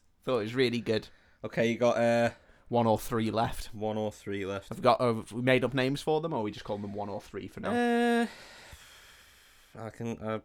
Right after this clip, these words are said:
Speaker 2: I mean, I think I'm, I'm good enough to just come up with the one that's fly. <laughs> So
Speaker 1: Okay.
Speaker 2: one or three.
Speaker 1: Well, let's start at the very beginning for the second one. with
Speaker 2: One?
Speaker 1: one. Yeah.
Speaker 2: All right. This one's called Ancestry
Speaker 1: Okay.
Speaker 2: by Alex Moss.
Speaker 1: <laughs>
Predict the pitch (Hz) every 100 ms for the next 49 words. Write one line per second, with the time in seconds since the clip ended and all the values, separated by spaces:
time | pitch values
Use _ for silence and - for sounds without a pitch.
0 | - 113 117 120 120 143 135 123 - 110
1 | 113 131 127 120 110 98 - 98 87 92
2 | 90 95 - - 104 98 98 - 117 110
3 | 113 101 - - 120 120 - 98 95 -
4 | - 170 165 160 160 - - 151 101 156
5 | 135 131 131 127 113 113 120 - - 110
6 | - - 123 110 110 107 - 120 139 101
7 | 104 - 107 95 - - - - 104 107
8 | 110 127 117 - 110 - 95 92 107 -
9 | - 107 104 - 113 - 123 113 110 -
10 | - _ - - - - - - - 98
11 | 92 104 101 101 95 - -